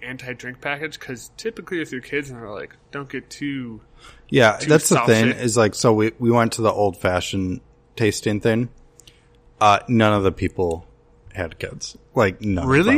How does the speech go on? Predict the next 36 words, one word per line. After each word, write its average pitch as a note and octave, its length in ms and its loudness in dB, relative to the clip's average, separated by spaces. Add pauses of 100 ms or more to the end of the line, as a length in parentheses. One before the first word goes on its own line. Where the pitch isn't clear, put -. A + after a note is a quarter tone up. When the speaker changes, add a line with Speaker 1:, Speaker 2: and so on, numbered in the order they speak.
Speaker 2:
them. - 40 -8 (200)
They D3 160 8
all, B2+ 320 8
like, C#3+ 300 6
knew F#2+ 260 0
the F#2+ 120 2
bartender F2+ 500 0
by E2+ 160 0
name. E2+ 380 -4
Meanwhile, G2+ 360 4
we're F#2 120 4
like, E2+ 320 0 (280)
we A2+ 100 6
didn't D3+ 220 4
know C#3+ 120 4
this C3 180 4
bar G2+ 240 2
existed F#2+ 640 -2
'cause F#2 180 -2
it's - 180 -6
in F#2+ 120 -2
the F2 120 0
adult-only F2+ 880 -4
area, G#2+ 400 -4
like, G2 140 -4
the G2 100 -4
small F#2 420 0
Speaker 1:
Oh, - 220 2
Speaker 2:
adults F#2+ 180 2
Speaker 1:
that's F#2+ 240 -2
Speaker 2:
only, F2+ 320 -2
Speaker 1:
funny. D#2 80 -2
Speaker 2:
no F#2 140 0
kids F#2 260 -6
allowed F2 300 -6
area. C3+ 380 0